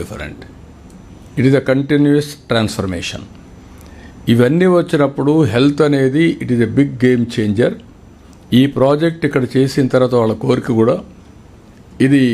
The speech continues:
నేషనల్ లెవెల్‌లో రిప్లికేట్ చేయాలని, ప్రపంచంలో వేరే దేశాలకు కూడా తీసుకుపోవాలని చెప్పి ఆలోచనతో వాళ్ళు ముందుకొచ్చారు. మీరు కూడా నేను ఒకటే కోరుతున్నాను, this is the best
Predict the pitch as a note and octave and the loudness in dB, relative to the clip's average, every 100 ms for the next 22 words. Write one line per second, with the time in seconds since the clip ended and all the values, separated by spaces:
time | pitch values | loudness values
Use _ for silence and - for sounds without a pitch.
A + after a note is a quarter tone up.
0 | A2 G#2+ - A2 B2 C#3+ - C#3+ C#3 C3 | -2 -8 -6 0 2 0 0 0 2 2
1 | C3 A#2 G#2+ A#2 G#2 A2+ - A2+ G2+ G2 | 2 0 -2 -4 -2 -4 -2 -2 0 0
2 | B2 G#3+ - - - - - - - - | -2 -4 -12 -20 -20 -20 -20 -20 -10 -2
3 | C3 D#3 D#3 D3 D#3 D3+ C3 C3 C3+ B2 | 0 0 -2 0 2 2 2 2 2 0
4 | A#2 B2 A2 A2 G#2 G#2+ - A#2 A2+ A2 | 0 -2 0 -2 -2 -4 -6 -2 0 0
5 | G#2+ G#2+ G#2 G#2+ A2 A2 C3 A#2+ A2 G2+ | 0 -2 0 0 0 -2 -4 0 0 -2
6 | - - G#2+ G#2 G#2+ A2 A2 G2+ A2+ G2+ | -12 -8 -2 0 2 2 0 -2 -2 -2
7 | F#3 - - - - - - - - - | -4 -10 -20 -20 -20 -20 -20 -20 -16 -2
8 | G#2 C#3 D3+ D#3 D3 A#2+ A2 A2 B2 A#2 | 2 4 4 2 2 2 0 2 0 2
9 | A2 A2+ A#2 A#2+ A2 C3 A#2+ C3 B2 A2+ | 0 0 -2 0 0 0 2 2 2 -2
10 | - - G2 C3 B2 - | -8 -12 -2 -2 -2 -8